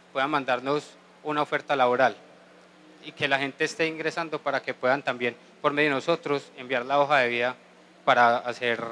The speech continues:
para postularse a esa vacante. Queremos también más adelante tener los propios premios Colombia to Share. Creo que el talento y lo que nosotros recibimos sería muy bueno categorizarlo y hacer premios como los hace, por ejemplo, Fubis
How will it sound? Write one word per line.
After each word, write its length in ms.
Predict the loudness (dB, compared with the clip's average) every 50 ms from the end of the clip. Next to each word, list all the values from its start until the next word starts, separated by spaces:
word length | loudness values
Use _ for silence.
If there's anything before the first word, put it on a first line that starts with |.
| -12 -16 -18 -20 -20 -20 -20 -20 -8 -4
para 320 | -2 0 2 2 2 2
postularse 680 | 0 -2 -6 -6 -6 -8 -8 -4 -2 -2 -2 -2 -4
a 40 | -4
esa 140 | -2 0 2
vacante. 500 | 2 2 2 0 -4 -4 -4 -8 -18 -20 -20 -20 -20 -20 -20 -20 -20 -20 -20 -20 -20 -20 -20 -20 _ _ -4 0
Queremos 360 | 2 2 4 4 2 2 2
también 360 | 2 2 2 2 2 2 2
más 180 | 2 0 2 4
adelante 500 | 2 4 2 2 -2 -2 0 0 0 0
tener 260 | 0 -2 -4 -2 -2
los 120 | -2 -4 -4
propios 380 | -4 -6 -6 -4 -6 -6 -6
premios 460 | -4 -4 -2 -2 -2 -2 -4 -4 -4
Colombia 360 | -4 -4 -4 -4 -2 -4 -4 -4
to 120 | -6 -6
Share. 300 | -2 2 2 2 2 0 -6 -14 -20 -20 -20 -20 -20 -20 -14 -6
Creo 120 | -4 -2
que 80 | 0 -2
el 80 | -2 0
talento 380 | -2 -2 -2 -2 -4 -4 -2
y 40 | -2
lo 100 | -2 -2
que 80 | -2 -4
nosotros 340 | -8 -8 -8 -10 -10 -6
recibimos 640 | -6 -6 -4 -2 -2 0 0 0 0 -2 -4 -6 -6 -10 -16 -20 -20 -20 -20 -20 _ -14
sería 300 | -10 -8 -4 -2 -2 -2
muy 140 | -2 -4
bueno 340 | -2 2 2 2 4 2 0
categorizarlo 920 | -2 -2 -4 -4 -2 0 0 0 0 0 0 0 0 0 0 -4 -6 -6 -6 -4
y 120 | -2 0
hacer 300 | 0 0 -2 -4 -8 -10
premios 480 | -8 -4 -2 -2 -2 -2 -4 -8 -10 -10
como 200 | -12 -12 -10 -10
los 140 | -8 -8 -8
hace, 180 | -8 -8 -10
por 160 | -8 -4 -4
ejemplo, 340 | -4 -4 -6 -8 -6 -6 -6
Fubis 520 | -4 -2 -2 -2 -2 -2 -6 -8 -14 -20